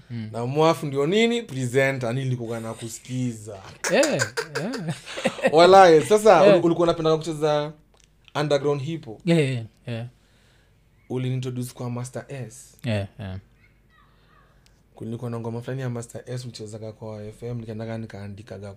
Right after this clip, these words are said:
Speaker 2: mahali.
Speaker 1: Mm.
Speaker 2: Brooklyn Masala.
Speaker 1: Yeah, yeah, ile anakatia dem fulani.
Speaker 2: Anakatia dem fulani
Speaker 1: Mm, mm.
Speaker 2: Mpakistani.
Speaker 1: Yeah,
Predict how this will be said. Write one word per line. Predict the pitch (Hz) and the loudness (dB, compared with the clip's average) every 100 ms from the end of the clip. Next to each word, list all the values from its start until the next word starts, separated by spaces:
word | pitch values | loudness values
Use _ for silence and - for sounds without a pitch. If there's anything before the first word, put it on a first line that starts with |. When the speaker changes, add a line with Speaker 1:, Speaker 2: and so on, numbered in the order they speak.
| - | -16
Speaker 2:
mahali. | 104 110 110 107 101 104 | -16 -14 -14 -14 -18 -10
Speaker 1:
Mm. | 131 117 110 110 _ _ _ _ _ 101 | -4 -2 -2 -8 _ _ _ _ _ -16
Speaker 2:
Brooklyn | 113 113 120 113 | -12 -10 -10 -10
Masala. | 110 113 - 110 107 95 - - | -10 -12 -10 -10 -12 -16 -20 -14
Speaker 1:
Yeah, | 156 156 165 | -6 -2 0
yeah, | 156 160 147 | -2 -4 -4
ile | 139 143 139 | -4 -2 -2
anakatia | 139 131 131 139 131 | -2 -4 -4 -4 -2
dem | 135 131 | -2 -2
fulani. | 147 131 117 - | -2 -2 -4 -8
Speaker 2:
Anakatia | 107 107 113 110 110 | -12 -10 -10 -8 -8
dem | 110 110 | -8 -12
fulani | 123 123 120 117 113 110 | -8 -6 -6 -8 -8 -2
Speaker 1:
Mm, | 117 113 113 | -2 -2 -4
mm. | 120 110 110 - | -4 -4 -6 -12
Speaker 2:
Mpakistani. | 117 - 110 107 - 117 117 113 104 110 120 | -12 -10 -12 -16 -16 -12 -10 -10 -12 -18 -4
Speaker 1:
Yeah, | 123 | -2